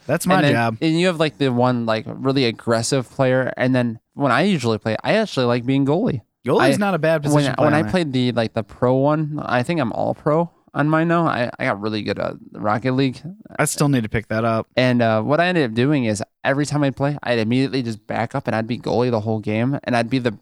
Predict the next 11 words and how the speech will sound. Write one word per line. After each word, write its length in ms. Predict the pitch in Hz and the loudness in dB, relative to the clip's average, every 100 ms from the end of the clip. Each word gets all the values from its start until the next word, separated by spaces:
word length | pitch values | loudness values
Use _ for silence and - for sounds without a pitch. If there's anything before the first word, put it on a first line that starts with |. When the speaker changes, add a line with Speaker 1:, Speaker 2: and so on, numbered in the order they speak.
| _ | _
Speaker 2:
the 180 | - 117 | -6 -4
monster 440 | 107 104 117 147 143 | -2 -2 -2 -4 -2
truck, 340 | 185 202 - - | -2 -2 -6 -6
like 240 | 120 107 | -4 -4
the 60 | 113 | -4
bi-, 160 | 113 | -4
the 260 | 110 123 113 | -2 -2 -2
slightly 340 | - 135 110 | -2 0 -2
bigger 300 | 113 120 123 | -2 0 0
one. 180 | 131 | 2
You 80 | 123 | 0